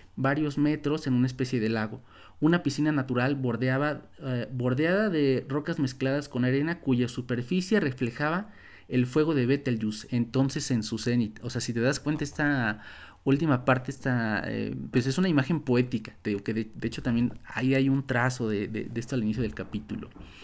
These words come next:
Eh, "rocas mezcladas con arena cuya superficie reflejaba entonces en su cenit". El, el profesor, ah,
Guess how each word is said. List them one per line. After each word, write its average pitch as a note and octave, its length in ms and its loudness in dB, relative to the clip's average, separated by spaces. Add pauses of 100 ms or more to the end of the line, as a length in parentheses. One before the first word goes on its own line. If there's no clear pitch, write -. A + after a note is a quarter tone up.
(540)
Eh, A2+ 360 -2
"rocas D3+ 280 0
mezcladas C3+ 560 0
con G#2+ 180 -2
arena C3+ 380 2
cuya G#2+ 240 -2
superficie B2+ 800 -2
reflejaba A#2 640 -4 (160)
entonces B2 460 -4 (100)
en G#2+ 160 -2
su - 160 -6
cenit". G#2+ 440 -2 (600)
El, B2+ 140 0
el B2+ 240 4
profesor, D3 720 2
ah, A#2+ 260 0